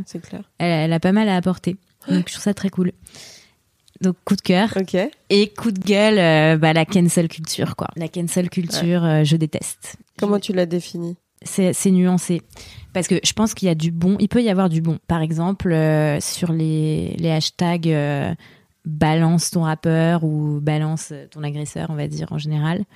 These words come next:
Speaker 2: Là, je pense que ça peut avoir du bon, finalement. Dans le sens où, euh, peut-être que la menace d'un courroux généralisé, euh, et d'être, euh, un paria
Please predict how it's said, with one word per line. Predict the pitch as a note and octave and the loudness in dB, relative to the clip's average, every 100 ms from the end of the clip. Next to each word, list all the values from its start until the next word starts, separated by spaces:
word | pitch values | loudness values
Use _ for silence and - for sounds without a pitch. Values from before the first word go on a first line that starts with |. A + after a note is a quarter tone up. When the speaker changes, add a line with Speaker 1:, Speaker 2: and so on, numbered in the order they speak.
| - - _ _ _ - | -20 -20 _ _ _ 0
Speaker 2:
Là, | E3+ G#3 A3 - | 2 2 0 -4
je | |
pense | - G3 | -2 -2
que | F#3+ | 0
ça | E3 D#3 | -2 0
peut | F3+ | 2
avoir | F3 D#3+ D#3 | 2 2 0
du | D#3 | -2
bon, | D#3 D#3 _ _ - | -2 -6 _ _ -6
finalement. | F3 D#3 D3+ E3 - | -2 0 -2 -4 -2
Dans | D#3+ | 0
le | D#3+ | 0
sens | - G3 F#3+ - | 0 0 -2 -2
où, | F#3 F#3 | 0 2
euh, | E3 D3+ D3 D3 D3 D3 _ _ _ _ _ | 2 2 2 2 0 -2 _ _ _ _ _
peut-être | - - G3+ - | -4 -2 -2 -2
que | F#3 E3+ D#3+ D#3+ D#3 D#3 - _ _ _ _ - | 0 2 2 2 2 0 -2 _ _ _ _ -2
la | F3 E3 | 0 2
menace | E3 F3 F3+ G3 - - | 4 4 2 0 -2 -2
d'un | E3+ D3+ D3+ D3+ | 0 0 0 -2
courroux | - F#3+ E3 F#3 F#3 | -4 -4 0 2 2
généralisé, | E3+ E3+ E3 E3 E3 D#3+ F3 F3+ F3+ E3+ | 2 0 0 0 0 0 2 2 2 2
euh, | D3+ D3 - - _ _ E3+ | 0 -4 -8 -20 _ _ -4
et | |
d'être, | E3 E3 - | -2 0 0
euh, | D#3+ D3+ D3 - | 2 2 2 0
un | D#3 | 0
paria | D3 E3+ D#3+ E3 E3 | 2 0 2 2 0